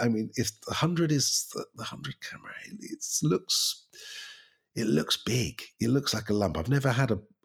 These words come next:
a battery grip on a camera, um, because I don't see the point of having a battery grip. I can put the ba-, if I put the batteries, spare batteries in the camera bag, then I can put the bag on the ground and I'm not having to carry it.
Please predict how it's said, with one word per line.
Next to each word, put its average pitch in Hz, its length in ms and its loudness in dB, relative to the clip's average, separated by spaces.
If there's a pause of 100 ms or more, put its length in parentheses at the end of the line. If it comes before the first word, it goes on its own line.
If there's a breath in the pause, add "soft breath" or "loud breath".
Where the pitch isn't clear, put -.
(140)
a 98 80 -2 (160)
battery 95 400 2
grip - 260 -2
on 76 120 -2
a - 40 -4
camera, - 520 -4 (180)
um, 80 500 -4
because 87 600 -2 (840 loud breath)
I 104 120 0
don't 80 200 2
see - 120 2
the 82 80 -2
point - 220 2
of - 80 -8
having 76 300 -4
a 76 60 -6
battery 71 320 -2
grip. - 260 -6
I - 80 -4
can - 140 -8
put - 160 2
the - 80 -10
ba-, - 120 -4 (340 loud breath)
if - 100 4
I 147 60 6
put - 160 2
the - 40 4
batteries, 127 460 2
spare 117 300 4
batteries 98 480 2
in 98 100 0
the 90 80 0
camera 87 320 0
bag, 98 640 -2
then 101 100 2
I 87 60 0
can 87 140 -8
put 90 100 -4
the 101 60 -8
bag 101 300 0
on 78 80 -4
the 82 60 -6
ground 82 380 2
and 95 100 2
I'm 107 80 2
not 107 100 -2
having 98 120 -4
to 113 80 -4
carry 107 340 0
it. - 160 -8